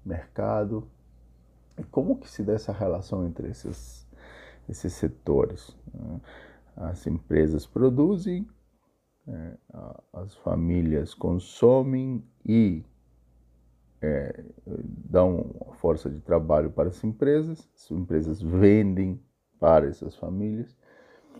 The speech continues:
e o, tem um mercado onde se fazem essas transações. Além disso, você tem um governo que administra tudo isso. Sobre o princípio de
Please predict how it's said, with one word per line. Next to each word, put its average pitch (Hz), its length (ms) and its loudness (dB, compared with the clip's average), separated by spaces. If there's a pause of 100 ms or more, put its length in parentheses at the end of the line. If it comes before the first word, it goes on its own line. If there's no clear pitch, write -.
(240)
e 143 440 -4
o, 131 120 -4 (140)
tem 117 140 0
um 110 100 2
mercado 117 500 0
onde 117 160 0
se - 160 -6
fazem 98 480 -2
essas 92 220 -8
transações. 90 840 -10
Além 104 320 -2
disso, 110 360 -2
você - 140 -12
tem 123 160 -10
um 120 80 -2
governo 127 560 -2
que 117 460 -4
administra 107 640 -4
tudo 131 340 -6
isso. - 300 -12 (840)
Sobre 147 240 -8
o - 20 -8
princípio 123 580 -4
de 110 320 -6